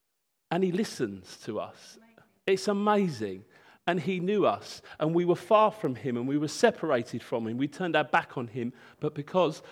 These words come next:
of that wondrous cross, we can come this morning to him as sons and daughters. Let's pray, shall we? Lord Jesus, what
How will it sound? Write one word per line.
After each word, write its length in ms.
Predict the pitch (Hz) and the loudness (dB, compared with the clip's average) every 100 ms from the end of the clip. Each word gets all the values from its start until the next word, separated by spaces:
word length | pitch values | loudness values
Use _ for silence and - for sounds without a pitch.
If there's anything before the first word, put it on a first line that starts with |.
| - | -10
of 160 | - 117 | -8 -2
that 180 | 123 117 | 0 0
wondrous 520 | 123 151 127 - 110 | 0 0 -2 -8 -10
cross, 540 | - 113 92 - - - - - | -6 -6 -6 -16 -20 -20 -16 -4
we 120 | 131 | -4
can 180 | - 131 | -2 -6
come 280 | - 143 127 | -2 -2 -2
this 220 | 110 - | -6 -6
morning 360 | 123 113 101 110 - - | -6 -6 -10 -14 -20 -18
to 120 | - | -10
him 360 | 113 127 104 104 - - - | -4 -2 -4 -12 -18 -20 -10
as 140 | - 104 | -6 -6
sons 500 | - 139 127 117 - | -2 -2 -2 -6 -10
and 180 | 120 101 | -12 -8
daughters. 600 | 110 101 101 - 90 - - - _ _ _ _ _ _ _ - | -6 -8 -10 -18 -18 -20 -20 -20 _ _ _ _ _ _ _ -12
Let's 120 | 139 | -10
pray, 320 | - 127 101 | -4 -4 -4
shall 220 | - 104 | -6 -10
we? 120 | 104 120 _ _ _ _ _ _ _ _ _ _ - | -10 -14 _ _ _ _ _ _ _ _ _ _ -10
Lord 260 | 139 131 127 | -2 -2 -2
Jesus, 720 | 135 117 104 92 - - - _ _ - - | -2 -4 -4 -16 -16 -20 -20 _ _ -20 -10
what 440 | 131 135 127 - | 2 4 4 0